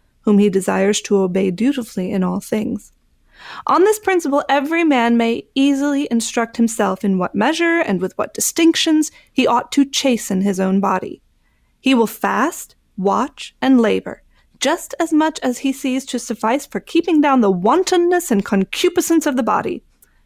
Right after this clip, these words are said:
But those who pretend to be justified by works are looking not to the mortification of their lusts, but only to the works themselves, thinking that if they can accomplish as many works and as great ones as possible, all is well with them and they are justified.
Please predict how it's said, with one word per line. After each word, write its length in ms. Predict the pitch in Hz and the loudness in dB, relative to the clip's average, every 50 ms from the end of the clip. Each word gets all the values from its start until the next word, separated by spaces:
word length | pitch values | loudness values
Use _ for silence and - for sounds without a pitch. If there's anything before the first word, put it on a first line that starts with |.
| _ _ _ _ _ _ | _ _ _ _ _ _
But 100 | - 262 339 | -6 -2 0
those 180 | 339 330 262 | 0 2 2
who 80 | 277 240 | 2 0
pretend 320 | - 254 - 254 240 226 214 | 0 0 0 2 4 4 4
to 60 | 196 | 4
be 80 | 202 | 2
justified 520 | 185 - 196 196 - - 196 - 202 185 175 | 0 2 0 -2 -2 -4 -6 -4 -4 -4 -2
by 120 | 185 185 | -2 -2
works 320 | 190 196 196 190 185 - - | 0 0 0 0 -2 -4 -6
are 80 | 185 | -4
looking 420 | 185 196 208 208 - 202 180 190 - - - - _ | -2 -2 -2 -2 -2 -6 -6 -6 -8 -10 -14 -6 _
not 220 | - 240 233 - - | 0 0 0 0 -2
to 60 | - | 0
the 80 | 196 196 | 2 4
mortification 720 | 196 190 190 185 190 202 190 - 214 196 190 - - 185 | 4 4 4 2 0 -2 -2 0 0 0 2 2 0 0
of 80 | 175 175 | 0 0
their 140 | 175 175 175 | -2 -2 0
lusts, 640 | 202 285 359 330 294 285 - - - - - - _ _ _ _ _ _ _ | 0 2 2 2 0 -2 -6 -12 -16 -20 -20 -20 _ _ _ _ _ _ _
but 120 | - - | -4 -2
only 280 | 220 233 247 254 254 226 | 2 4 4 4 4 2
to 60 | 233 - | 2 0
the 80 | 202 | 0
works 320 | 180 190 185 180 - - - | 0 0 0 -2 -4 -8 -8
themselves, 640 | - 190 - - 359 330 - - - - - - _ _ _ _ _ _ _ _ _ _ | -8 -6 -4 -2 0 0 0 -2 -4 -8 -12 -16 _ _ _ _ _ _ _ _ _ _
thinking 360 | - 330 339 359 370 359 277 214 | 0 2 4 4 6 6 6 6
that 200 | 208 208 - - - | 4 2 0 -2 -4
if 100 | 208 - | -4 -2
they 140 | 220 196 196 | -2 -4 -2
can 140 | - 190 | -2 -4
accomplish 580 | 190 - - - 269 302 359 - 392 381 - - - 214 | -6 -6 -4 -2 0 0 0 0 -2 -4 -4 -4 -4 -4
as 120 | 202 208 | -2 0
many 240 | 208 214 247 320 359 | 2 2 2 2 2
works 360 | 311 277 285 285 285 - - | 2 2 0 0 -2 -6 -4
and 160 | - 208 196 | 0 0 0
as 100 | 190 185 | 0 -2
great 300 | - - 262 285 302 - | -4 -2 0 0 0 0
ones 240 | 254 254 254 254 247 | 2 2 2 2 2
as 100 | 254 233 | 0 -2
possible, 420 | - 208 196 196 - 190 196 - - | -4 -4 -4 -4 -2 -2 -4 -2 0
all 240 | - 339 381 392 359 | 2 2 4 4 4
is 160 | 359 330 262 | 2 2 2
well 200 | 269 262 254 240 226 | 0 2 2 4 4
with 160 | 220 208 196 | 4 4 4
them 140 | 202 196 196 | 4 2 4
and 120 | 196 190 | 2 2
they 60 | 190 190 | 2 0
are 100 | 190 185 | 0 -2
justified. 640 | - - - - - - - - - - - - | -4 -6 -10 -10 -12 -18 -16 -14 -14 -14 -14 -16